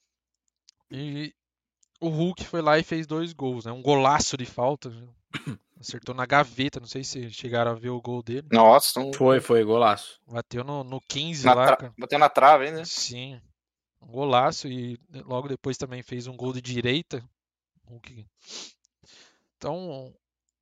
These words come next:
Speaker 1: time complicado, né? Não, não tem, não se tem muitas peças pra usar. O Silvinho, que essa semana teve o reforço do Giuliano, né?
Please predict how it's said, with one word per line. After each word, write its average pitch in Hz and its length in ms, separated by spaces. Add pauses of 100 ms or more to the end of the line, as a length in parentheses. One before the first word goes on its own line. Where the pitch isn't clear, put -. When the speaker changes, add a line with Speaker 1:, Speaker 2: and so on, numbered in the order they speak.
(560)
Speaker 1:
time 160 240
complicado, 180 840
né? 147 260 (240)
Não, 135 260 (100)
não 131 240
tem, 156 260
não 135 200
se - 140
tem 147 160
muitas 156 480
peças 139 440
pra 135 200
usar. 135 480 (400)
O 117 520
Silvinho, 120 720 (580)
que 123 140
essa 120 180
semana 127 400
teve 123 240
o 123 40
reforço 127 460
do 135 120
Giuliano, 165 720 (600)
né? 135 160